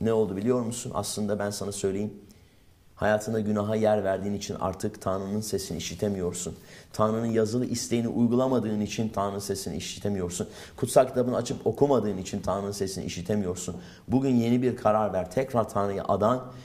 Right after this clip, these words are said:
ve Tanrı'nın isteğini yerine getirmek için kutsal kitabını aç, oku ve buna göre yaşamayı seç. Benliğin ve dünyasal,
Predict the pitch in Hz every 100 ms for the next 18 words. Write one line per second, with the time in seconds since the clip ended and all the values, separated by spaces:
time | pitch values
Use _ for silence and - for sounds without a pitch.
0 | - - 87 101 101 101 107 - - 104
1 | 101 101 104 104 101 - 98 98 87 -
2 | 113 120 - - - - - 143 - -
3 | 95 104 107 113 - 98 - 113 101 95
4 | 107 98 95 95 92 - 92 90 87 -
5 | 87 - - - - - 90 107 110 104
6 | 104 117 123 104 98 104 101 98 - 117